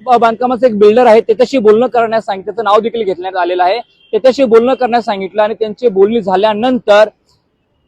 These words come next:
वीस लाखापैकी दहा लाखाचा पहिला हप्ता त्यांनी मागण्यात आला आणि सुशांत सुर्वे या व्यक्तीच्या अकाउंटवरती, या डेव्हलपरच्या, या बिल्डरच्या पत्नीच्या अकाउंटवरून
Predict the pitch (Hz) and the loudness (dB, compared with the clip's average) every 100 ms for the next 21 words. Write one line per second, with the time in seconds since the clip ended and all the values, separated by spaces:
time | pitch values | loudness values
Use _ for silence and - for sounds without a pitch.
0 | _ 196 196 285 247 262 233 220 240 240 | _ -4 2 2 4 2 2 0 0 0
1 | 220 196 220 233 233 _ _ 165 202 247 | 2 0 -2 -6 -8 _ _ -2 4 6
2 | 240 220 220 214 220 214 214 202 233 220 | 6 4 2 2 0 0 0 2 4 4
3 | 196 - 196 196 _ _ _ _ _ _ | 2 2 2 0 _ _ _ _ _ _
4 | _ _ _ _ - 208 220 202 190 208 | _ _ _ _ -6 -4 -2 -2 -2 -2
5 | 202 196 202 202 214 196 233 233 214 196 | 0 2 0 -2 -4 -4 -2 -4 -2 0
6 | 214 202 196 220 196 170 - 196 - 220 | 2 2 2 2 0 -4 -6 -6 -4 -2
7 | 175 165 220 214 180 - 208 220 _ _ | -2 -2 -2 0 -2 -2 -6 -6 _ _
8 | _ _ _ _ _ _ 190 226 240 214 | _ _ _ _ _ _ 2 4 4 6
9 | 214 233 214 202 - 220 240 190 202 190 | 6 4 2 -2 0 2 2 2 0 2
10 | 214 190 220 220 233 226 _ _ 233 233 | 0 0 2 2 2 -4 _ _ -2 -2
11 | 226 269 - 277 226 226 247 226 202 214 | -2 -2 0 2 2 0 0 2 4 2